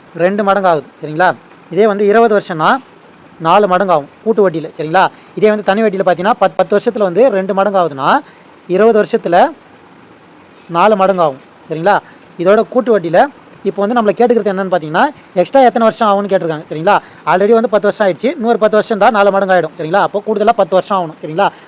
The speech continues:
பத்துன்றது தான் வந்து நம்மளுக்கு சரியான விடை. நம்மளுக்கு வந்து இங்க இருபது ஆண்டு வருதுன்றதுனால டைரக்டா இருபது ஆண்டு போட்டுருவோம். அதான் வந்து தப்பு. கூடுதலா எத்தனை ஆண்டுகள் தேவைப்படுதுன்னு தான் கேக்குறாங்க. அதனால வந்து இது பத்து ஆண்டுகள் தான் இதுக்கான பதில். இதுக்கு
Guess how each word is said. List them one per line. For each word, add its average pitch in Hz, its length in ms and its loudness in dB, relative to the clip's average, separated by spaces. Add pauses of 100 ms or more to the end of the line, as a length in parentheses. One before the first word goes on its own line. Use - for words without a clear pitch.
பத்துன்றது 185 440 0
தான் 214 80 2
வந்து 202 140 -2
நம்மளுக்கு 180 220 -4
சரியான 185 220 -2
விடை. 190 140 2 (500)
நம்மளுக்கு 202 240 0
வந்து 233 140 -2
இங்க 214 140 0
இருபது 226 180 4
ஆண்டு 220 160 2
வருதுன்றதுனால 202 460 0
டைரக்டா 202 220 2
இருபது 196 160 4
ஆண்டு 196 180 -2
போட்டுருவோம். 175 420 0
அதான் 180 200 -2
வந்து 196 160 -4
தப்பு. 180 200 0 (280)
கூடுதலா 247 400 4
எத்தனை 226 220 -2
ஆண்டுகள் 214 320 0
தேவைப்படுதுன்னு 190 400 0
தான் 185 80 -4
கேக்குறாங்க. 170 300 0 (120)
அதனால 170 280 -4
வந்து 180 140 0 (460)
இது 185 80 2 (100)
பத்து 202 180 4
ஆண்டுகள் 196 240 2
தான் 220 100 4
இதுக்கான 180 260 -2
பதில். 156 160 -4 (220)
இதுக்கு 262 180 2